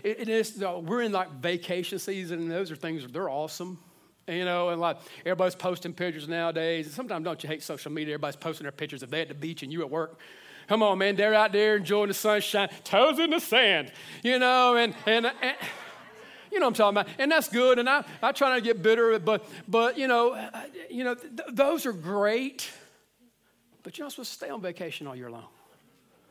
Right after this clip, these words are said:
You're not supposed to live there. You're not supposed to stay there, and, and you're not supposed to live in that place. This guy who was once writing praise songs and dancing on the sides of a hill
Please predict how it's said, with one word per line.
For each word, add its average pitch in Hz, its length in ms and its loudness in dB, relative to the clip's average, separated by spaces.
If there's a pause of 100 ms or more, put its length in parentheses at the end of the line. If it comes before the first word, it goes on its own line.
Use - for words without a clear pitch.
(960)
You're 294 120 -2
not 320 160 -2
supposed 226 240 -4
to 226 60 -2
live 214 440 0
there. 165 180 -2
You're 208 120 -4
not 262 140 -2
supposed 233 180 -8
to 214 80 -8
stay - 420 -6
there, 180 300 0
and, 151 100 -4 (280)
and 202 120 2
you're 262 100 0
not 277 80 -2
supposed - 160 -8
to 214 60 -2
live 220 300 0
in 226 80 -2
that 214 180 -2
place. 226 260 -2
This 214 220 -8
guy 240 340 0
who 202 160 -4
was 190 240 -2
once 220 260 -6
writing 196 460 -2
praise 202 340 -4
songs 165 280 -6
and 151 160 -8
dancing 190 360 -4
on 170 80 -4
the 156 60 -4
sides 165 400 -4
of 147 140 -8
a 147 40 -8
hill 165 280 -6